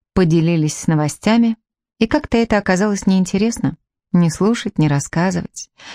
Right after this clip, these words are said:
Денис сослался на дела и был таков. Шел по Бродвею. Вот сглупил бы, женившись на Марго. За три года ее так разнесло на гамбургерах, что ей бы откормленный бегемот позавидовал.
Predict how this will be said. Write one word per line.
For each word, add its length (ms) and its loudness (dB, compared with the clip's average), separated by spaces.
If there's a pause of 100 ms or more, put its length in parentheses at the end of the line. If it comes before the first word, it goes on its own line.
(280)
Денис 360 4
сослался 600 0
на 120 4
дела 500 2 (160)
и 120 0
был 220 0
таков. 560 -10 (520)
Шел 300 0
по 140 -2
Бродвею. 600 0 (880)
Вот 200 2
сглупил 460 2
бы, 160 2
женившись 480 2
на 80 2
Марго. 400 0 (460)
За 220 2
три 160 0
года 280 2
ее 180 2
так 240 -2
разнесло 480 2
на 140 2
гамбургерах, 640 2 (280)
что 220 -2
ей 220 2
бы 300 2
откормленный 680 2
бегемот 500 2
позавидовал. 680 -2